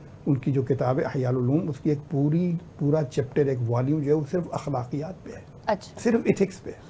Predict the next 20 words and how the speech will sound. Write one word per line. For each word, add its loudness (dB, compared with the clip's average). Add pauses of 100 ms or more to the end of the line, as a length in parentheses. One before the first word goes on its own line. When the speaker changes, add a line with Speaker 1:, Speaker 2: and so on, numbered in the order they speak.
(880)
Speaker 1:
और 4
<clears throat> 6
इस 4
वक्त 8
जो 8 (120)
अखलाकियात 4
के 4
बारे 4
में 0
हम 0
एक -2
काम 0
कर -2
भी 0
रहे -2
हैं, -6 (420)
वो 2
एक 2
इदारा 6
है 2